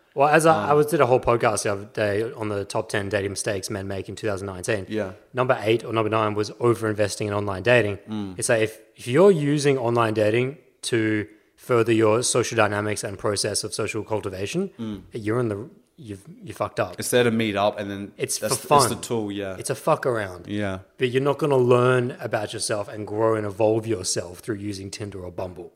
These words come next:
Speaker 2: Mm.
Speaker 1: Right?
Speaker 2: Anyway, back to this. This girl messages me saying, "If you had seventy-two hours to live, what would you do?"
Speaker 1: Hmm.
Speaker 2: I was like, "Fuck." I s-, I actually stopped and had to think, had to think, like, had
Speaker 1: That's
Speaker 2: to
Speaker 1: a great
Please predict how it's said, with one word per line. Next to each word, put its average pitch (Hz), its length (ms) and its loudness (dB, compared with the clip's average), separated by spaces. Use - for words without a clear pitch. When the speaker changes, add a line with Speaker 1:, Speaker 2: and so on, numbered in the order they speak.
Speaker 2:
Mm. 110 360 -2
Speaker 1:
Right? 90 160 -16
Speaker 2:
Anyway, 120 400 0
back 123 280 -2
to 117 80 -10
this. 113 300 -6
This - 200 -10
girl 127 200 0
messages 117 500 -4
me 104 140 -4
saying, 101 380 -6
"If - 160 -16
you 123 100 0
had 120 140 -2
seventy-two 110 760 -6
hours 104 360 0
to - 100 -12
live, 95 520 -4
what 98 180 -4
would 92 140 -14
you 90 60 -12
do?" 95 320 -8
Speaker 1:
Hmm. 110 160 -6
Speaker 2:
I 92 60 -12
was 98 80 -18
like, - 160 -20
"Fuck." - 260 -16
I 107 60 -14
s-, 104 120 -10
I 107 120 -6
actually 120 220 -8
stopped - 360 -12
and 101 100 -20
had 101 140 -12
to 90 60 -18
think, 98 260 -18
had 101 160 -12
to 101 60 -20
think, 104 340 -14
like, 98 160 -8
had 98 40 -8
Speaker 1:
That's 101 100 0
Speaker 2:
to 175 60 0
Speaker 1:
a - 20 -2
great - 100 6